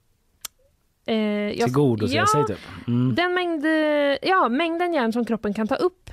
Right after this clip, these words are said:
Speaker 1: eh, är en bråkdel av vad som angavs på, eh, liksom, etiketten.
Speaker 2: Ja,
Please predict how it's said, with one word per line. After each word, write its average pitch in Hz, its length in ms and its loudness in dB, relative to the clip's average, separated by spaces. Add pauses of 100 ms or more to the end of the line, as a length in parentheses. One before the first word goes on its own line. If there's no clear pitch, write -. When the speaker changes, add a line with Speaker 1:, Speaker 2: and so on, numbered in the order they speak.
(140)
Speaker 1:
eh, 247 100 0 (180)
är - 100 -4
en 214 260 2
bråkdel 294 760 -2
av 220 200 0
vad 196 300 -4
som 196 260 -6
angavs 190 520 -4
på, 185 300 -2
eh, 185 140 -4
liksom, 202 240 -6
etiketten. 247 480 -2 (120)
Speaker 2:
Ja, 123 400 0